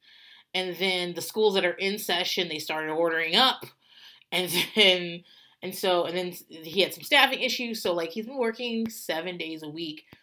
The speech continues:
since that Friday, um, ten, twelve hours a day. He went to work one night at nine P M, got off at three A M, and went back at eight A M. He's just been work, work, work, work, working,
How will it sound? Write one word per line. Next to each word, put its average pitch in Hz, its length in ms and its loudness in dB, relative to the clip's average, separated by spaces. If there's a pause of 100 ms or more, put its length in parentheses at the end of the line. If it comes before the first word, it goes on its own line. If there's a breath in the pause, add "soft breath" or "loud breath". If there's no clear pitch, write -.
(340 soft breath)
since 165 420 -4
that 151 280 -6
Friday, 156 640 -4 (180)
um, 147 680 -2 (520)
ten, 180 240 0
twelve 180 240 2
hours 165 300 4
a 220 40 -2
day. 262 440 6 (300 soft breath)
He 208 140 0
went 170 180 0
to 175 100 -2
work 170 260 0
one 165 180 0
night 160 220 -4
at 156 180 -10
nine 175 360 -2
P 185 240 0
M, 180 180 2
got 156 160 2
off 156 140 2
at 151 120 -12
three 170 220 -2
A 165 220 2
M, 165 160 -2
and 147 120 -8
went 147 140 -10
back 147 220 -2
at 160 120 -12
eight 160 200 -8
A 170 240 -4
M. 175 140 -12 (360 loud breath)
He's 185 220 -4
just 175 100 -6
been 151 140 -8
work, 151 280 -4
work, 143 200 -6
work, 139 180 -8
work, 139 180 -10
working, 254 680 4